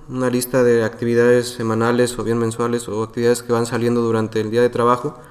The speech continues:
y otra lista de actividades diarias. Esta lista de actividades diarias la hago o acostumbro a hacerla el mismo día de trabajo,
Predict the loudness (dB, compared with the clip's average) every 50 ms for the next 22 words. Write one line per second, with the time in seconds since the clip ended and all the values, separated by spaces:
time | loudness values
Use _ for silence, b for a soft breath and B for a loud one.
0 | B B B B B B B B -2 0 0 0 2 2 2 2 2 2 -2 -2
1 | -2 0 2 2 2 2 0 -2 0 2 4 4 4 2 4 2 0 0 0 -4
2 | -8 -8 -14 -20 b b b b b b b b b _ -18 -6 -4 -2 -2 0
3 | 2 2 2 2 2 0 0 0 2 2 0 0 2 2 4 4 4 4 2 0
4 | 0 -4 -8 -14 -16 -20 -20 -20 -20 -18 -12 -6 -4 -2 -2 0 0 0 0 0
5 | -2 -4 -8 -4 -2 -2 -2 -2 -2 -6 -4 -2 -2 -2 -2 -4 -4 -4 -4 -4
6 | -2 -2 -2 0 2 2 2 2 0 0 -2 0 0 0 -2 -4 -8 -12